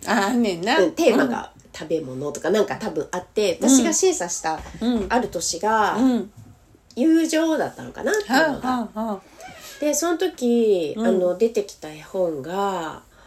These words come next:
Speaker 2: もうね、申し合わせたように、登場するキャラクターが、
Speaker 1: うん。
Speaker 2: ピンクのうさぎ、
Speaker 1: ほう。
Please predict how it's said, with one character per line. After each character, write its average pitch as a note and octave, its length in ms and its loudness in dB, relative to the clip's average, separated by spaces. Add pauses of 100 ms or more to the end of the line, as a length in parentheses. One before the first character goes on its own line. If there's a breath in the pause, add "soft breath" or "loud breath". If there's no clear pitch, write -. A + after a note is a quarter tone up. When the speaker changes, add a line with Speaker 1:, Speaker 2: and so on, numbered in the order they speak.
(800 soft breath)
Speaker 2:
も C4+ 160 6
う B3 80 6
ね、 A3+ 240 6
申 C4 260 4
し G4 200 4
合 F#4 80 4
わ G#4 140 8
せ G4 160 0
た F#3+ 120 -2
よ F3+ 200 2
う D#3 80 -2
に、 F3+ 840 2
登 D#4 180 2
場 D4 220 2
す D4+ 160 0
る D4 500 0
キ C#4+ 80 -8
ャ C#4+ 60 -4
ラ D4+ 140 0 (320)
ク A#3+ 100 -8
タ F3 260 -4
ー - 20 -10
が、 A3 520 4
Speaker 1:
う - 40 0
ん。 F3 100 -8 (580 loud breath)
Speaker 2:
ピ D#4 180 8
ン C4+ 80 6
ク G3 120 2
の E3 140 2
う D3+ 60 -4
さ D3+ 220 -6
ぎ、 F3+ 600 2
Speaker 1:
ほ G#4 280 10
う。 - 60 0